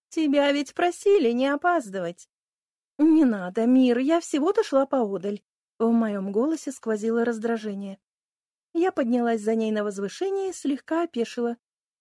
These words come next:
А не слишком ли замудрили с испытанием? Эта пещера и раньше вселяла страх в людские сердца.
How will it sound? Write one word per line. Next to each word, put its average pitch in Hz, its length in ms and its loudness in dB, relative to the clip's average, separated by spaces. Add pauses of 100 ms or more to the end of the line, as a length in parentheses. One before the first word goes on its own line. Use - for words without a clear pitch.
(260)
А 247 320 0
не 240 200 2
слишком 320 640 -2
ли 349 180 4
замудрили 320 640 0
с - 120 -12
испытанием? 202 720 -6 (1400)
Эта 220 260 -2
пещера 320 460 -2
и 247 100 4
раньше 214 380 0
вселяла 202 480 -2
страх - 420 -4
в 240 40 -4
людские 233 420 -2
сердца. 220 540 -6